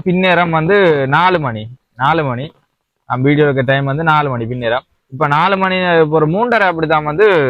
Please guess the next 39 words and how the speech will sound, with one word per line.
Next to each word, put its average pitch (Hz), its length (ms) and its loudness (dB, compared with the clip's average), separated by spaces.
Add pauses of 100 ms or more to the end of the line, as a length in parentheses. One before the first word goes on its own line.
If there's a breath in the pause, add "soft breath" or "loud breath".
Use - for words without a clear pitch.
(140)
காத்து 156 300 -2
வந்து 160 200 0
அடிக்க 156 220 -2
வலிக்கிட்டது. 131 520 0
இதுக்கு 185 220 0
முதல்ல 170 240 0
வந்து 175 120 -4
காத்து 160 240 2
வந்து 156 220 -2
பெருசா 151 240 0
வந்து 147 160 0
அடிக்கல. 131 400 0 (460)
இப்பதான் 175 400 0
வந்து 170 140 0
திடீரென்று 165 420 2
அடிக்க 156 200 -2
வலிக்கிட்டது. 117 380 0
சரியான 147 400 -2
காத்து 143 240 0
அடிக்குது, 113 280 -6 (400)
கடுமையான 143 360 -2
காத்து. 127 280 -2 (680)
பயமா 170 260 0
இருக்கு. 127 220 -2
ஏன்னா 139 220 -2
நிக்கிற 143 320 -2
தென்னையால் 156 400 0
தான் 156 140 0
இந்த 151 120 -2
வரையே 160 220 2
தான். 139 160 -6
இப்போ 135 300 -6
இதுகள், 156 320 0 (420)
இதெல்லாம் 170 360 0
வந்து 170 140 0 (140)
ஒரு 151 180 2
ஓட்ட 156 280 2
விழாது 151 300 0
என்னதான். 139 340 -4